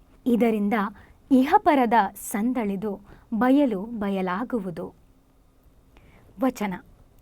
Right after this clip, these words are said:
ಪಾತಾಳ ದಗ್ಗವಣಿಯ ನೇಣಿಲ್ಲದೆ ತೆಗೆಯಬಹುದೇ? ಸೋಪಾನದ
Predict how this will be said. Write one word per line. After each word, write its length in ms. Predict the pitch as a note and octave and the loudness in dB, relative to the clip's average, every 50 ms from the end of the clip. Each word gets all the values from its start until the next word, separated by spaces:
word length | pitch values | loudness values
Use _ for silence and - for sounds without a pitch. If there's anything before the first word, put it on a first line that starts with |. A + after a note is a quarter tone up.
| _ - _ - - - - - _ _ - | _ -20 _ -20 -20 -20 -20 -20 _ _ 2
ಪಾತಾಳ 560 | C4 A#3 A#3 A#3 - C#4+ C4+ D#4+ F#4 F4+ E4 C4+ F#3+ | 2 2 2 0 0 0 0 0 2 0 0 0 -2
ದಗ್ಗವಣಿಯ 680 | A#3 A3+ G#3+ G3+ C#4 C#4+ A#3+ A#3+ A3 G#3+ G#3 G3+ G#3+ A3 G3 G3+ - - - _ - | -2 -4 -4 -2 -2 -2 -2 -2 -4 -4 -4 -4 -4 -4 -4 -6 -8 -14 -16 _ 0
ನೇಣಿಲ್ಲದೆ 720 | A#3+ A#3+ B3+ C4+ D#4+ G4+ G4+ F#4+ E4 C#4+ C4 A#3+ G3 A#3 A3 G3 F#3 - - | 4 6 6 6 6 6 4 2 2 2 2 2 2 0 -2 -2 -4 -8 -8
ತೆಗೆಯಬಹುದೇ? 680 | - F3+ F3 - A3+ B3 B3+ G3+ G3+ D#3+ F#3 F3+ F3+ F#3 G#3 G#3 _ _ _ _ _ _ - - - - - | -10 -8 -6 -4 -4 -4 -4 -4 -6 -8 -8 -8 -8 -8 -10 -12 _ _ _ _ _ _ -20 -20 -20 -20 -16
ಸೋಪಾನದ 720 | - - B3+ A#3 A3 G#3 A3 A#3 B3+ E4 F4 D#4+ D4 G#3 A#3 | -8 -2 0 0 0 0 -2 -2 -2 -2 -2 -2 -2 -2 -2